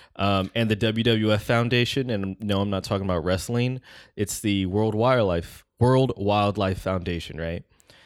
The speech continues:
They collaborated on a collection of clothing. It's about twenty-two pieces, and all the proceeds go back to this foundation to basically save the, the tigers.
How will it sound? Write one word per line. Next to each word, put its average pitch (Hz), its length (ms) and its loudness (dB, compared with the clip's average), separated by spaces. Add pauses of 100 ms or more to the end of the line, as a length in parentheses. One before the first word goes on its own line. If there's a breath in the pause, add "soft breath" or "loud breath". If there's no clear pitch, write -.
(240 soft breath)
They 127 140 0
collaborated 127 800 2
on 104 320 2
a 101 180 0
collection 127 500 -2
of 131 80 -2
clothing. 101 420 2
It's 95 160 -2
about 95 260 0
twenty-two 107 440 -2
pieces, 90 580 -4 (320 loud breath)
and 107 220 -4 (360)
all 120 220 4
the 131 80 -2
proceeds 110 640 2
go 101 260 4 (180)
back 104 260 0
to - 80 -4
this 107 200 -2
foundation 95 800 0
to - 160 -4
basically 95 600 -2 (760 soft breath)
save 120 800 2 (1000)
the, 104 640 2 (440)
the 131 80 -2
tigers. - 480 -2